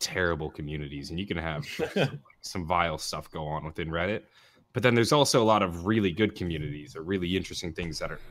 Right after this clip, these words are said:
Speaker 1: people are doing and happening on Reddit. So it's like you get the good with the bad.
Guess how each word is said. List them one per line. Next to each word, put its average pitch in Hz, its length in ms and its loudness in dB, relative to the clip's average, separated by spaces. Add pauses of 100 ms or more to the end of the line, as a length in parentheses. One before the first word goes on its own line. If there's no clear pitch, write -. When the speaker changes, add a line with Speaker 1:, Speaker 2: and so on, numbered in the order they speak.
Speaker 1:
people 87 240 -4
are 85 60 0
doing 85 280 -2
and 76 80 -8
happening 80 360 -4
on 71 120 -4
Reddit. 85 280 -2
So - 100 -8
it's 78 100 -12
like 85 100 -14 (200)
you 104 180 0
get 107 280 2
the 98 60 -2
good 90 300 0
with 78 200 -6
the 73 80 -12
bad. 65 260 -8